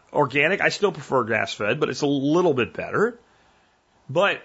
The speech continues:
my problem with G M Os is always has not been the G M O process itself.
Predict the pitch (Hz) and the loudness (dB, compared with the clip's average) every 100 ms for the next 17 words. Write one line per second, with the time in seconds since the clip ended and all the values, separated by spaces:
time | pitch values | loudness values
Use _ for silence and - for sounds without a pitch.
0 | - 165 160 143 151 143 151 147 143 143 | -12 0 0 2 2 2 2 0 0 0
1 | 147 190 214 165 147 185 240 233 175 165 | 0 2 2 0 0 2 2 0 0 2
2 | 170 139 131 165 165 135 151 165 165 170 | 2 2 0 2 0 0 0 2 2 2
3 | - 117 - 143 190 - 285 302 - - | 2 2 2 0 0 -2 2 2 2 -4
4 | - | -14